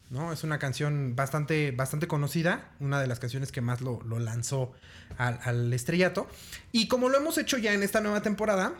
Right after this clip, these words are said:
te vamos a poner la rola para que la escuches. Quiero hacer el disclaimer y disculparnos con los que nos van a escuchar y a los que nos van a ver por YouTube. Obviamente esta parte de la canción la vamos a acelerar un poco, nada más para que ustedes entiendan a qué canción nos referimos,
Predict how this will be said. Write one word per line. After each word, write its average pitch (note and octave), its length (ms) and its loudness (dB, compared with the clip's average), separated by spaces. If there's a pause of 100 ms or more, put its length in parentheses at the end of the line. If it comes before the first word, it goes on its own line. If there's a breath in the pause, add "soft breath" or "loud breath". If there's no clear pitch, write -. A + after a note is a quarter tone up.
te E3 120 2
vamos D#3 280 0
a D#3 140 -4
poner D3 240 2
la D#3+ 160 2
rola E3 320 2
para C3 180 0
que C3+ 120 -2
la C3+ 80 2
escuches. F3+ 420 0
Quiero C#3 220 0
hacer C3+ 180 -2
el C#3 100 0
disclaimer D3+ 640 0
y E3+ 420 -2 (440)
disculparnos F#3 760 2
con F3 240 2
los G#3 140 -2
que D3 100 -2
nos C3 140 0
van C#3+ 180 2
a D3 40 2
escuchar C#3+ 680 -2 (400 loud breath)
y D#3 60 0
a D3 60 4
los C#3 80 0
que D3+ 60 0
nos D3 100 2
van D3 100 2
a D#3 60 2
ver D3+ 180 0
por F3 160 2
YouTube. G3+ 460 0 (160)
Obviamente D3 300 0
esta - 180 -2
parte D3 220 0
de - 20 2
la C#3+ 80 2
canción D3+ 280 -2
la C3 80 2
vamos B2 260 2
a C3 40 -4
acelerar C3 420 0
un C#3+ 100 0
poco, D#3 260 -2
nada C3+ 100 0
más B2+ 140 -2
para C3 140 -4
que A#2+ 40 -6
ustedes C3 220 -4
entiendan C3 320 0
a A2+ 100 -2
qué C3+ 140 -4
canción C#3 300 0
nos C3+ 120 0
referimos, D#3+ 560 0